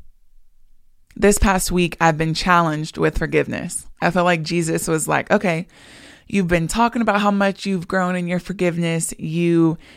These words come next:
you know, tell it to all your people. You think about it all the time. Let's see if that's still the case." And, um,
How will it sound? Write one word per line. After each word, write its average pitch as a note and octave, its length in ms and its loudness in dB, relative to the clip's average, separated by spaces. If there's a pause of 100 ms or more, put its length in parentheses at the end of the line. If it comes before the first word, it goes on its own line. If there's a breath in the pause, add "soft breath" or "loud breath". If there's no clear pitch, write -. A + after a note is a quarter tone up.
you F3 160 0
know, D#3+ 220 -2 (140)
tell G3 280 2
it E3+ 240 0
to F3 140 -2
all D3+ 160 0
your B2+ 180 -6
people. G#3+ 520 0
You E3 160 -6
think F#3+ 240 -4
about F3+ 200 -2
it E3 60 -6
all E3 160 0
the D#3+ 80 -4
time. D#3 400 -2 (400 soft breath)
Let's A#3 320 2
see G#3 460 0 (720)
if F#3 180 0
that's E3+ 240 0
still E3+ 180 2
the D3+ 100 2
case." - 440 -8 (1040 loud breath)
And, E3 480 2
um, D#3 520 2